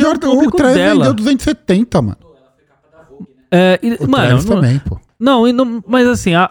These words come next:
Speaker 2: a, ela é mais influente, não tem, o nome dela é mais, é porque você conhece mais o Travis, mas tipo, mano, se for pegar, ela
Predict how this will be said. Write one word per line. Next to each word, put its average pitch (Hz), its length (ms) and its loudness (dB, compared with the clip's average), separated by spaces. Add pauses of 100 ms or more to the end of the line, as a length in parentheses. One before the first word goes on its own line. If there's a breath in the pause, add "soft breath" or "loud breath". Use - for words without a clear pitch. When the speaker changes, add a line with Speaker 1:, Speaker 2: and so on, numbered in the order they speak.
Speaker 2:
a, 190 180 0
ela 233 300 2
é 180 180 2
mais 147 240 0
influente, 127 540 -2
não 165 100 0
tem, 190 200 0
o 196 140 2
nome 190 260 0
dela 147 340 0
é 156 100 2
mais, 143 300 2
é - 40 2
porque - 140 2
você 262 320 -2
conhece 233 400 -2
mais 226 220 -2
o - 40 -14
Travis, 143 420 -2
mas 214 240 -2
tipo, 277 320 -2
mano, 247 320 -2
se - 120 -4
for 226 160 0
pegar, 226 300 -4
ela 226 200 -2